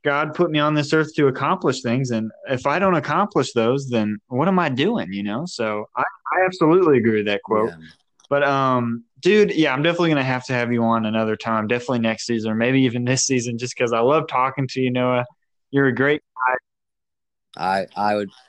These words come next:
Speaker 2: I'd be
Speaker 1: You're
Speaker 2: honored
Speaker 1: knowledgeable
Speaker 2: anytime.
Speaker 1: about what you're doing. You're not just somebody,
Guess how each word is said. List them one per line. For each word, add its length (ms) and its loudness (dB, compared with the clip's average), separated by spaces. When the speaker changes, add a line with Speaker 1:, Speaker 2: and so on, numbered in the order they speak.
Speaker 2:
I'd 160 -4
be 80 -4
Speaker 1:
You're 140 0
Speaker 2:
honored 200 4
Speaker 1:
knowledgeable 600 4
Speaker 2:
anytime. 140 2
Speaker 1:
about 200 2
what 200 4
you're 120 4
doing. 300 2
You're 120 2
not 200 -2
just 220 -2
somebody, 440 2